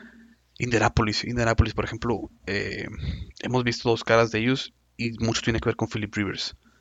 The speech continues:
Eh, yo creo que es un micro, ¿por qué? Porque mientras Philip Rivers no cometa intercepciones, digamos, eh, sin necesidad, deberían de seguir ganando los partidos. El problema es, a veces, eh, ter-, vemos esta versión de Philip Rivers donde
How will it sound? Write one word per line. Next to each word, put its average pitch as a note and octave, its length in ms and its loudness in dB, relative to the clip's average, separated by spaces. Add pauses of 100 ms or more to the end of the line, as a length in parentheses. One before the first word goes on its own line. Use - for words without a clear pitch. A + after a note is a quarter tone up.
(180)
Eh, G2 200 -2
yo G#2 100 -2
creo A2+ 140 0
que A2+ 60 -4
es - 100 0
un A2+ 120 0
micro, B2 300 2
¿por A2 160 -4
qué? B2 140 -2
Porque - 220 -4
mientras G#2 260 -6
Philip C#3 220 -4
Rivers A#2 280 0
no A2 80 -4
cometa A2 640 -4
intercepciones, G#2 880 -6
digamos, G2 640 -6 (640)
eh, G2+ 340 -2 (320)
sin - 220 -4
necesidad, G#2 640 -2
deberían G#2 400 -2
de - 40 -8
seguir A2 300 -4
ganando A#2 260 0
los A#2+ 160 -4
partidos. - 400 -2
El - 60 -8
problema G#2+ 440 -4
es, - 280 -4 (480)
a C#3+ 120 0
veces, - 640 -2 (100)
eh, G#2+ 480 -4 (960)
ter-, G2+ 200 0
vemos G#2+ 500 2
esta G#2+ 340 0
versión G2+ 440 -2
de G2+ 60 -8
Philip G#2 240 -10
Rivers A2 200 0
donde G#2+ 300 -2